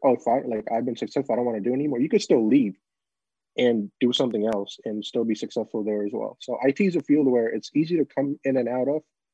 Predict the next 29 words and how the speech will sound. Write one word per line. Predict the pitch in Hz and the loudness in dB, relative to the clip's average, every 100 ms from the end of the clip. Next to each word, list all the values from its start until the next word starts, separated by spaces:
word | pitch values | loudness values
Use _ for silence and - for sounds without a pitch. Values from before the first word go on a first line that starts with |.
| _ _ _ _ _ _ | _ _ _ _ _ _
Um, | 127 110 107 | -6 -4 0
once | 131 139 | 0 0
you're | 131 113 | 0 0
in, | 135 | 2
you | 131 | 2
could | 123 117 | 2 0
do | 117 113 | 0 0
many, | 110 110 120 127 120 | -2 -2 0 0 0
many | 113 120 131 | -2 -2 -2
things. | - 143 160 - _ _ _ _ _ _ _ _ _ _ _ _ _ _ _ _ _ _ _ - - _ _ _ _ _ - | -2 -4 -4 -10 _ _ _ _ _ _ _ _ _ _ _ _ _ _ _ _ _ _ _ -20 -20 _ _ _ _ _ -2
Um, | 120 107 101 104 _ - | -2 -2 -4 -8 _ -14
so | - 135 123 120 120 123 _ _ _ | -2 2 2 2 -2 -4 _ _ _
it's | 156 160 | 2 2
just, | - 214 - - _ _ _ _ | 2 0 0 -10 _ _ _ _
yeah, | 170 107 | 0 2
just | 98 - | -2 -2
be | 214 185 | 4 4
open-minded | 175 151 113 117 120 127 | 4 2 2 0 2 2
about | 120 117 123 | 2 2 0
it. | 139 _ - | -4 _ -2
Be, | 127 139 143 143 _ _ _ _ _ _ _ _ _ _ _ _ - | 2 4 2 -4 _ _ _ _ _ _ _ _ _ _ _ _ 2
um, | 135 131 131 131 123 _ _ _ _ - | 4 4 2 -2 -6 _ _ _ _ -2
and | 143 | 0
be | 180 | 0
patient. | - 151 - 101 | 0 -2 -2 -4
Like, | 101 | -2
it | 113 | 2
doesn't | 131 156 113 | 2 0 -2
come | - 135 123 110 | 0 0 0 -4